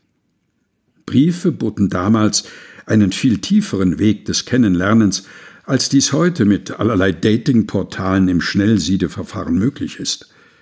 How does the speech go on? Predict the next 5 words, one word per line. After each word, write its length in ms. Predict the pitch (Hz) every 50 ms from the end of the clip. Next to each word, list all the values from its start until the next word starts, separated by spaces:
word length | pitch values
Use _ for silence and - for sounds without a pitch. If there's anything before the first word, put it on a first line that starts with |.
| _ _ _ _ _ _ _ _ _ _ _ _ _ _ _ -
Ein 160 | 156 - 135
erster 380 | - 220 208 - - 185 - -
Höhepunkt 640 | 120 123 156 175 175 175 - 190 196 190 190 -
war 120 | - 95
dann 420 | 90 - 90 87 101 117 123 117